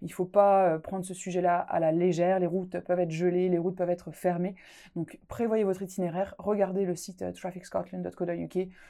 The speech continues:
pour voir quelles sont les routes ouvertes ou fermées. Et surtout, soyez très prudents. Et par rapport à, pour vous également,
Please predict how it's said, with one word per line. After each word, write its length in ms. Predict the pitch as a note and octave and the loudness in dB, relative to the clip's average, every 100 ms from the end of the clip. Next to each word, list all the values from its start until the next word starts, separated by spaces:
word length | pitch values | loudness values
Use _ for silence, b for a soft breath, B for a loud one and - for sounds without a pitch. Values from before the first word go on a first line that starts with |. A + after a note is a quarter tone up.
| B | B
pour 140 | - F3+ | -6 -2
voir 160 | F#3 | -2
quelles 140 | F#3 F#3 | -2 -6
sont 220 | - F#3+ - | -6 -6 -4
les 120 | E3+ | -2
routes 220 | F3+ F#3 | -2 -4
ouvertes 380 | - F#3+ G3 - - | -4 -2 -2 -4 -14
ou 60 | |
fermées. 500 | F3+ - F3+ F3 G3 B B - | -10 -2 0 0 -4 B B -12
Et 60 | |
surtout, 260 | F3 E3 A#3 | -10 -8 -6
soyez 280 | F#3 F3+ F#3 | -2 -2 -2
très 220 | - G3 | -2 -4
prudents. 320 | G3 E3 D#3+ B B B | -2 -4 -6 B B B
Et 80 | F3+ | 0
par 160 | F#3+ | 0
rapport 260 | F3+ F3 D#3+ | 0 0 -2
à, 220 | D#3 D#3 _ | -2 -4 _
pour 180 | - F3+ | -10 -8
vous 160 | F3 G3+ | -2 0
également, 480 | F3 E3 F#3+ A#3+ | 2 2 2 0